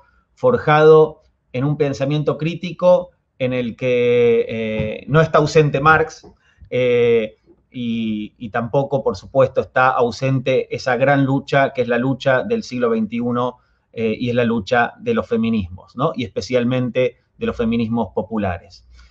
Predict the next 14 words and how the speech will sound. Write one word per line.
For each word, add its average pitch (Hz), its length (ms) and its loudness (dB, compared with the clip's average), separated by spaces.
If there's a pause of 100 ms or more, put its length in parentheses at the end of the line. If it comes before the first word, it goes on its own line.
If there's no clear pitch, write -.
(200)
Eh, 110 880 0
como 117 260 0
director 123 540 2
del 123 140 4
área 123 500 2
editorial 117 720 -2
de 117 100 -4
Claxo, 147 480 -2
quería, 113 600 -2 (280)
eh, 107 240 -8
saludarlos, 147 920 2
darles 127 320 -2
la 117 80 -4
bienvenida, 135 960 -2